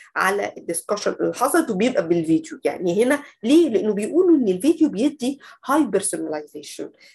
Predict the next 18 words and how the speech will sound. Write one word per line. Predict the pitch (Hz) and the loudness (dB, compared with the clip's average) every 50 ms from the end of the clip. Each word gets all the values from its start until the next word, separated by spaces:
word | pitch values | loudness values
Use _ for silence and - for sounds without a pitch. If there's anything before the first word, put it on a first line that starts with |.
| _ - | _ -2
أنا | - 214 208 | 0 2 2
دلوقتي | 196 190 180 202 185 - - 208 | 2 2 0 0 0 0 0 0
لما | 180 170 175 | 0 0 0
بتكلم | 165 170 170 - - 208 214 208 196 185 | -4 -8 -6 0 0 0 2 0 -2 -4
معاكم | 196 - - 226 254 - - 247 220 | -8 -6 -4 -4 -4 -4 -4 -4 -4
مثلًا، | 262 302 320 339 320 294 | -4 -2 0 0 0 0
وبعد | 247 208 262 254 226 220 | 0 0 -2 -2 -2 -4
كده | 214 - 254 233 | -2 -2 0 2
بعد | 220 226 233 226 | 2 2 2 0
ما | 202 196 180 - - | 0 -4 -6 -8 -6
خلصت | 180 175 202 311 370 - - _ _ _ _ - 220 - - | -4 -2 0 0 -2 -2 -6 _ _ _ _ -20 -18 -8 -2
وأنا | 208 208 208 202 | 0 2 2 2
بعمل | 190 208 208 214 202 175 160 175 | 2 2 0 0 -2 -4 -8 -6
ميتنج، | 208 269 320 - 381 339 311 285 | -6 -6 -2 2 2 2 2 2
رحت | 262 277 277 - | -2 -4 -6 -6
مصورة | 233 185 - 185 175 202 240 247 | -10 -8 -6 -4 -2 0 0 -2
نفسي | 208 202 220 226 - - 196 | -2 -2 -4 -4 -4 -8 -12
الفيديو، | 160 165 220 262 285 277 254 302 294 | -10 -8 -8 -8 -8 -6 -6 -6 -6